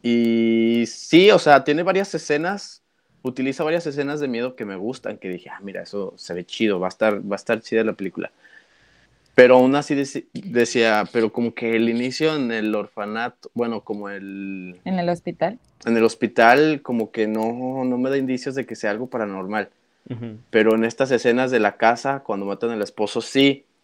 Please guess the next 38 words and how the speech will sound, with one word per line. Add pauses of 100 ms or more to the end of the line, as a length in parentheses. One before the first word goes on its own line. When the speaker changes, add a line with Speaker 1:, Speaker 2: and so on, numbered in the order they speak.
(160)
Speaker 1:
Pero
ya
después
todo
lo
que
pasa,
dije, (680)
"¿Qué (120)
diablos
es
esto?".
<laughs>
Y
Speaker 2:
Ujú,
Speaker 1:
ya
al
Speaker 2:
eso
es
lo
Speaker 1:
final
di-,
Speaker 2:
chido. (500)
Speaker 1:
o
sea,
es
que
como
escena,
como (220)
escenas
de
terror
tiene
unas
que
me
gusta,